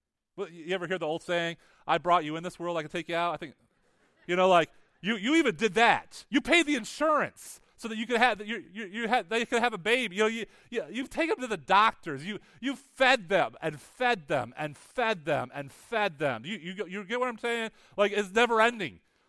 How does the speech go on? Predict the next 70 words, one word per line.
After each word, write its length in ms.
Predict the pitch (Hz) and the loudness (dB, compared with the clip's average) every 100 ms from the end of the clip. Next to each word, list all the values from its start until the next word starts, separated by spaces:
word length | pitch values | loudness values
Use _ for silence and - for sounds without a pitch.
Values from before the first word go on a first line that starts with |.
| _ _ - | _ _ -8
"What, 220 | 165 202 | -6 -4
what 80 | 214 | -6
do 60 | |
we 60 | 226 | -4
have 120 | 226 | -4
for 80 | 240 | -4
a 40 | |
snack?" 460 | 226 233 233 214 - | -8 -4 -2 -2 -4
Uh, 160 | 180 180 | -8 -4
"Nothing. 380 | 175 233 190 139 | 0 0 -2 -10
You 160 | 151 | -4
ate 160 | 185 254 | -2 0
it 80 | 190 | 0
all. 240 | 151 110 | 0 0
We're 120 | 113 | -4
done." 640 | 147 208 220 240 202 135 92 _ _ _ _ - | -4 -2 0 0 -4 -8 -16 _ _ _ _ -4
You 100 | 208 | 2
know, 140 | 214 | 2
and, 200 | 214 208 _ _ _ | 0 -6 _ _ _
and 180 | 202 208 - - | -2 -2 -6 -6
all 300 | 214 262 302 | 4 8 8
of 60 | 233 | 6
it. 80 | 202 | 0
And 100 | 214 | -4
you 120 | 220 | -4
get 200 | 190 302 | -4 -2
to 60 | 311 | -2
McDonald's, 760 | 277 202 233 220 214 202 185 - _ | 0 6 6 8 6 2 -4 -14 _
you, 140 | 175 202 | -10 -2
they 140 | 196 | -2
get 200 | 165 - | 0 0
the 100 | 277 | 2
Happy 340 | 208 240 233 | 4 4 4
Meal, 160 | 233 233 | 0 -4
and 60 | 233 | 0
you're 80 | |
like, 80 | 226 | 0
"I 80 | 226 | 2
didn't 160 | 247 220 | 0 2
want 160 | 226 | 2
anything 180 | 226 226 | 2 -6
at 80 | 214 | -2
that 160 | 220 | 0
point. 140 | 220 226 | 0 0
All 140 | 262 | 2
I 60 | 262 | 2
want 200 | 240 220 | 2 -2
is, 80 | - | -4
uh, 200 | 180 165 - - | -10 -12 -16 -14
I'll 80 | 190 | -12
just 140 | - - | -12 -8
have 160 | 160 | -8
one 100 | 151 | -8
of 60 | 147 | -8
theirs." 160 | 127 | -8
Th-, 220 | 110 160 175 | -8 -8 -8
this 80 | |
is 60 | 170 | -6
what 80 | 208 | -6
you're 100 | 190 | -4
thinking 220 | 190 180 | -6 -6
in 20 | |
your 80 | 180 | -4
head. 100 | 123 | -4
"I'll 100 | 135 | -4
just 160 | 151 160 | -6 -6
have 220 | 156 131 | -6 -6
one 320 | 113 127 147 | -8 -8 -8
of 240 | 156 147 120 | -8 -12 -10
theirs." 520 | 127 98 78 _ _ | -10 -12 -16 _ _